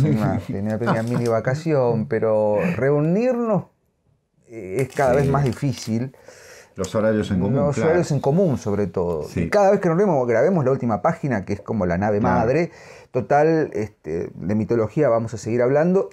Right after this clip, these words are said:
Speaker 1: entre otras cositas, ¿no? Los confiesos, la, la, los recreos que están ahí dando vueltas. Entonces, bueno, hoy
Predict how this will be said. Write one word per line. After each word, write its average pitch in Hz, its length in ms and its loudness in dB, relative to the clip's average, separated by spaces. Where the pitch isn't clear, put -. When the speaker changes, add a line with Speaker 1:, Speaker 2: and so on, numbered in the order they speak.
Speaker 1:
entre 175 340 2
otras 127 260 2
cositas, 110 580 -2
¿no? 131 260 0
Los 101 140 -2
confiesos, 101 840 -2
la, 80 240 -4
la, 57 180 -12
los 104 140 -4
recreos 107 540 0
que - 80 -10
están 90 240 -8
ahí 87 100 -2
dando 90 240 0
vueltas. 104 520 0
Entonces, 151 260 0
bueno, 139 260 4
hoy 165 260 4